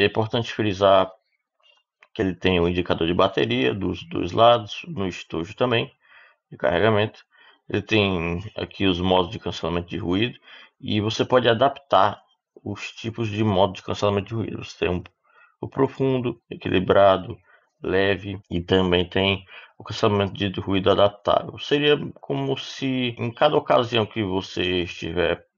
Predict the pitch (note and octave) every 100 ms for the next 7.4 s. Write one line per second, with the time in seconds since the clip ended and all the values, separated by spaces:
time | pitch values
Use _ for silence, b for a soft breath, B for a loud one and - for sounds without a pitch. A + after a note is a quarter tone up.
0 | _ - - - B2+ A2+ G#2 G#2 G2+ -
1 | G2+ F#2+ F2+ G#2 - - F#2+ - - A#2+
2 | A#2 A2+ - B2 G#2+ G#2 - A2 - B2+
3 | D#3 E3 C3 G#2 G2+ A2+ - B2 A2 C#3
4 | - - B2+ B2+ B2+ - G#2 G2 G2 G2
5 | F#2 F#2+ G2 - G2+ F#2+ F2+ - F2+ F2+
6 | G2 F#2+ _ G2+ F2 F2+ E2+ F2+ F2+ -
7 | A2 G#2 - -